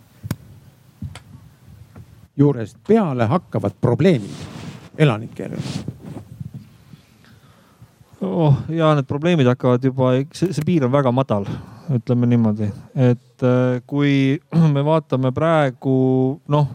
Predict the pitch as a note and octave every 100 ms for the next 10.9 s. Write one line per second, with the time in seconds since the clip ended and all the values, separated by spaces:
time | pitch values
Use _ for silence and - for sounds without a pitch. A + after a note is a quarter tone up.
0 | - - B2+ - - C#3 C3+ D#3+ D#3 B2+
1 | A2+ B2+ D#3 D#3+ B2+ B2 C3 B2 B2 C#3+
2 | C#3 A#2 B2 B2+ B2+ D#3 - B2 C3+ B2+
3 | B2 B2 C3 - F3 D#3+ B2+ B2+ B2+ -
4 | C3 B2+ - - - - C3+ D#3 C#3+ C3
5 | C3 C#3 C3 B2 B2+ C3+ E3+ D3+ C#3 F3
6 | - C3 C3 B2+ B2 B2 C3+ C#3 C3 D#3
7 | D#3+ C3 B2+ B2+ B2 B2 B2+ D3+ F#3 -
8 | C3+ C3 B2+ - A#2+ - - - - -
9 | C3+ E3+ C#3 D3+ E3+ B2+ A#2+ B2+ F#3 F#3+
10 | D3 C3+ - A#2+ A#2 A2+ A2 G#2 -